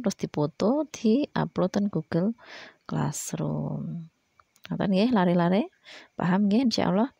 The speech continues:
Nah, terus minggu ngajeng insyaallah ulangan dinten Jumat nggih. Basa Jawane bab dolanan lan lagu lan dolanan anak,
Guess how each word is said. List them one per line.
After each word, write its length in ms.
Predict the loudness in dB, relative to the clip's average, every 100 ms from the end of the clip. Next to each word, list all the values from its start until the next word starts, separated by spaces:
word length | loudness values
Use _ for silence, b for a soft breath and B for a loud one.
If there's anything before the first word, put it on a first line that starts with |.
| B B B B B _ _ _ _ -4
Nah, 400 | -2 0 -2 -8 _ _ _ _ B B B _
terus 400 | -2 2 2 0 0
minggu 480 | 2 2 2 2 2
ngajeng 560 | 0 0 0 2 2 0
insyaallah 640 | 0 0 0 0 0 0
ulangan 640 | 0 0 0 0 0 -2
dinten 480 | -4 -6 -4 -4 -4
Jumat 560 | -6 -6 -6 -4 -4 -4 -4
nggih. 320 | 0 0 -2 -4 B B B B
Basa 240 | -6 -4 -4
Jawane 400 | -2 0 0 -2
bab 240 | -2 -4 -4 _ _ _ _ _ B B B B B _ _ _
dolanan 800 | 0 2 2 0 0 0 0 0
lan 280 | 2 2 0 -4 -4 -4 -6 -8 -12 _ _ _ B B B B -2
lagu 320 | -2 0 0
lan 240 | 2 2
dolanan 480 | 0 2 2 0 0
anak, 320 | -2 -2 -4